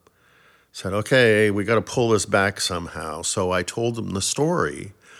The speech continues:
of Walmart's first visit to Vermont. And our visit, when we came to downtown Burlington, I made a big strategic,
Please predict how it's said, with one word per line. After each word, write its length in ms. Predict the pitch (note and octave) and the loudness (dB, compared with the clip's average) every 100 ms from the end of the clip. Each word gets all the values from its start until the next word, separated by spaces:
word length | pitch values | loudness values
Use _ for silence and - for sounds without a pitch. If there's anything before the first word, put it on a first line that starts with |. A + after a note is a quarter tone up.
| - - _ | -20 -20 _
of 600 | G#2 G2+ G2 F#2 G2 G2 | 0 2 2 2 2 0
Walmart's 680 | F#2 F#2 F2+ G#2 G2+ G2 G#2 | -2 -2 -2 0 0 0 0
first 460 | - - F#2+ F#2 - | -4 0 0 0 -4
visit 460 | F#2+ F2+ E2 - | -4 -4 -4 -8
to 100 | - | -10
Vermont. 600 | F2 G2+ B2 C#3 C#2 - - _ _ - - - - _ - | -8 -4 0 0 -2 -8 -20 _ _ -20 -20 -20 -20 _ -10
And 500 | A2 G2+ G#2 G2+ G2 - | -2 0 0 0 -4 -2
our 180 | G#2+ G#2 | 0 0
visit, 480 | G#2+ D#3 F#3+ E3 - _ _ | 2 2 2 0 -2 _ _
when 180 | A#2 G#2+ | -2 2
we 140 | A2 | 0
came 380 | - D#3+ E3 C#3 | 0 0 0 -2
to 100 | F#2+ | -6
downtown 680 | F2+ G#2 G#2 G2+ F#2+ F#2+ F2 | 0 2 2 2 0 -2 0
Burlington, 720 | G2 F2+ F2+ - F2 E2 - | 0 0 -2 -4 -10 -12 -6
I 100 | G#2+ | 0
made 200 | A2+ G2 | 0 0
a 60 | E2+ | -4
big 380 | E2 F2+ G2 F2+ | -4 -2 -2 -2
strategic, 760 | - E2+ - F#2+ D#2+ D2 - | -4 -6 -10 -10 -8 -12 -14